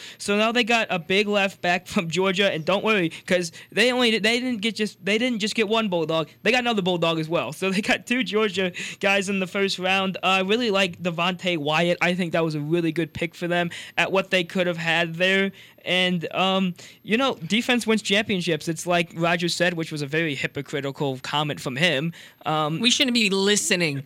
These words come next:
Speaker 2: to Aaron
Speaker 1: <laughs>
Speaker 2: Rodgers. That's the
Speaker 1: Right,
Speaker 2: thing.
Speaker 1: yeah. But
Speaker 2: He's not credible.
Speaker 1: But, I mean, I'm excited for tonight's draft to see, see what happens, you know. Um, if I had to take a guess, I think the Packers are gonna get a wide receiver sometime within the three picks. Um,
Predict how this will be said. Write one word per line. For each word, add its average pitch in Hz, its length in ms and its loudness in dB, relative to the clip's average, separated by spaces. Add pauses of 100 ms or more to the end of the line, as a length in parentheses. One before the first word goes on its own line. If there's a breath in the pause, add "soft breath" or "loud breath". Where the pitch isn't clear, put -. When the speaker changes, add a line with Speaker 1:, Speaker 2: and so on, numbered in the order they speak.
Speaker 2:
to 202 80 4
Aaron 185 360 4
Speaker 1:
<laughs> 180 140 -4
Speaker 2:
Rodgers. 170 400 -2
That's 220 240 -2
the 208 120 -2
Speaker 1:
Right, 180 100 4
Speaker 2:
thing. 175 320 0
Speaker 1:
yeah. 160 260 -2 (460 loud breath)
But 196 180 0
Speaker 2:
He's 233 140 0
not 226 180 0
credible. 160 500 -6 (480)
Speaker 1:
But, 185 380 2
I 185 120 2
mean, 220 260 0
I'm 226 160 0
excited 233 480 -2
for 214 140 -2
tonight's 196 500 0
draft 170 360 0
to 160 120 -2
see, 180 260 0 (120)
see 190 200 -2
what 180 140 2
happens, 160 540 0
you 160 80 -4
know. 151 360 0
Um, 165 360 0
if 175 180 0
I 180 100 2
had 170 220 0
to 170 60 -10
take 180 200 -4
a 180 60 0
guess, 147 300 0
I 156 80 0
think 151 180 -4
the 147 80 -4
Packers 147 380 -2
are 147 60 -2
gonna 143 200 0
get 147 160 0
a 143 60 0
wide 139 240 0
receiver 151 480 0 (240 loud breath)
sometime 185 640 2
within 175 260 -2
the 175 140 0
three 180 260 -2
picks. 180 500 0
Um, 160 440 0